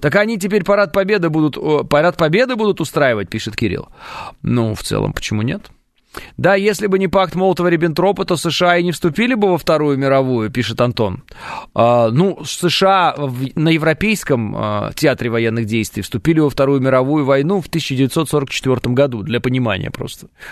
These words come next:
Уже Сталинградская битва, ну, битва под Москвой, Сталинградская, Курская дуга, все это уже было. Все уже было.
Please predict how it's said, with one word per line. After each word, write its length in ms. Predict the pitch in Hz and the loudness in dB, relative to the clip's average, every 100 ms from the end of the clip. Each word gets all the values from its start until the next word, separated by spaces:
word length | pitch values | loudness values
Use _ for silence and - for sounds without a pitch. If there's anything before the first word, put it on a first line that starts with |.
| - | -4
Уже 300 | 139 131 151 | 0 2 2
Сталинградская 800 | - 147 147 143 180 190 - 131 | 2 -2 0 2 2 2 0 0
битва, 500 | 117 113 - - - - - | 0 -2 -2 -6 -6 -8 -2
ну, 220 | 135 - - _ - - - - | -2 -2 -12 _ -20 -10 -10 -2
битва 240 | 135 139 135 | 0 2 0
под 140 | 131 | 0
Москвой, 400 | 147 156 208 233 | 0 0 -2 -2
Сталинградская, 760 | - 135 139 156 196 - 170 175 | -2 -2 0 2 0 0 -2 -2
Курская 400 | 160 156 - 135 | -2 -2 0 0
дуга, 400 | 135 135 196 165 | 2 2 2 0
все 200 | - 185 | -2 -2
это 140 | 165 | -2
уже 180 | 135 127 | -2 0
было. 320 | 104 76 - - _ _ _ - - _ _ | -2 -4 -8 -16 _ _ _ -20 -20 _ _
Все 260 | - 190 | 0 4
уже 280 | 202 175 160 | 4 2 0
было. 340 | 131 107 - | 0 -2 -4